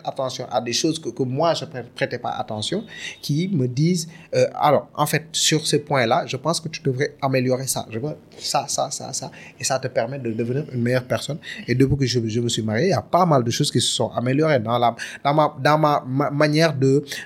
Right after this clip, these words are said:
dans, dans ma manière de gérer la rela-, les, les relations avec mes collaborateurs, avec les gens que je connais, et cetera. Parfois, je peux être très remonté contre une personne et vouloir,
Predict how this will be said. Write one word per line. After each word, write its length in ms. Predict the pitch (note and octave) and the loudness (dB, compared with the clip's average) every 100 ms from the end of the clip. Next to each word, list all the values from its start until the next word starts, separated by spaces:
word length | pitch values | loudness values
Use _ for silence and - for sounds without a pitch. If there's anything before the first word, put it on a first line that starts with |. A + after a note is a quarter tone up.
| B2+ | 2
dans, 160 | C#3+ C#3+ | 4 4
dans 140 | D3 E3 | 4 6
ma 140 | E3 | 6
manière 260 | D#3 E3+ F3 | 4 4 4
de 100 | D3+ | 4
gérer 300 | C#3 D3 E3+ | 4 4 6
la 160 | D3+ B2+ | 8 6
rela-, 240 | C3 G2+ | 4 2
les, 380 | C3+ C3+ B2+ B2 | -2 0 2 4
les 140 | C#3 | 4
relations 440 | C3+ C3+ B2+ - C#3+ | 6 6 4 2 -2
avec 320 | C3 B2 B2 | 0 0 -2
mes 180 | B2 B2+ | -2 0
collaborateurs, 880 | - D3+ C#3 B2 B2 A#2 C3+ D#3+ - | 4 4 6 6 4 4 4 4 4
avec 220 | B2+ A#2 | 0 0
les 100 | A#2+ | 0
gens 200 | A#2+ D#3 | 2 0
que 120 | D#3 | -2
je 80 | A#2+ | -4
connais, 260 | A#2+ B2 A2 | -4 -2 -2
et 60 | |
cetera. 320 | - A#2+ A2+ | -2 0 0
Parfois, 380 | B2+ C3+ - D#3+ - - - | 2 0 2 0 0 -10 -2
je 80 | D#3+ | 2
peux 100 | F3 | 2
être 100 | - | 2
très 200 | - A#3 | 0 2
remonté 380 | G#3 F#3 F3 | 4 2 0
contre 260 | E3+ E3 D3+ | 0 -2 -2
une 100 | C#3+ | -4
personne 340 | C#3+ C#3 E3 D#3 | -2 0 2 2
et 60 | |
vouloir, 340 | C3 D#3 D3+ | 0 2 2